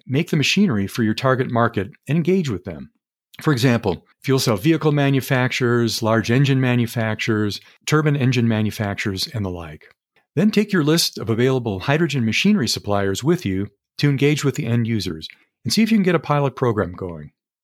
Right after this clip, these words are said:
Sure, it's hard work, but that's the way it goes in sales. So listeners, don't wait for someone else to do this. Take some action, no matter how small.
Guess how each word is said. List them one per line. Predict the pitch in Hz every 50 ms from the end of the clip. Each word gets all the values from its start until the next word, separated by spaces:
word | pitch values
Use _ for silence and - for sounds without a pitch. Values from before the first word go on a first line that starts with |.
| _ _ _ _
Sure, | - - 208 220
it's | 185 - -
hard | 147 165 175 131
work, | 107 131 170 151 113 110 110 - -
but | 117 104 107 - - - - - _
that's | - 160 - -
the | 175
way | 151 147 139
it | 123 -
goes | 127 120 120 113 101
in | 87 90
sales. | - - - 98 92 82 78 82 - - - _ _ _ _ _ _ _ _ _ _ _ _ _ _ _ _ _ _
So | _ - 160 160
listeners, | 185 202 185 - 180 170 147 -
don't | 208 214 233
wait | 190 170 175 175
for | - 147
someone | - - 147 135 127 113
else | 110 110 107 -
to | - 104
do | - 104 95
this. | 90 92 92 - -
Take | - 180 208 208
some | - 226 196
action, | 151 131 131 - - 151 135 135 120 - _ _
no | - 123
matter | 120 127 117 113 110
how | 95 95 120 117 113
small. | 110 - - 104 98 95 87 82 85